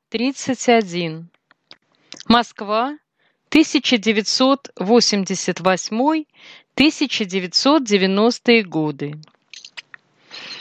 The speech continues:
Перестройка шла своим чередом. В мае тысяча девятьсот восемьдесят восьмого года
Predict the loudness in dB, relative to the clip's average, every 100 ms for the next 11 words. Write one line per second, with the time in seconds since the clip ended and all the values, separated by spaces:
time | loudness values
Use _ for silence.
0 | -18 -18 -20 _ 2 2 2 2 4 4
1 | 4 0 0 -2 2 4 2 -2 -10 -2
2 | -2 -2 -6 -8 -8 -8 -8 -8 -10 -18
3 | _ _ _ _ -20 -4 4 8 8 6
4 | 2 -2 -4 -4 -6 -6 -8 -4 -2 -2
5 | 0 0 0 -4 -2 0 0 -2 -6 -6
6 | -8 -6 -2 0 2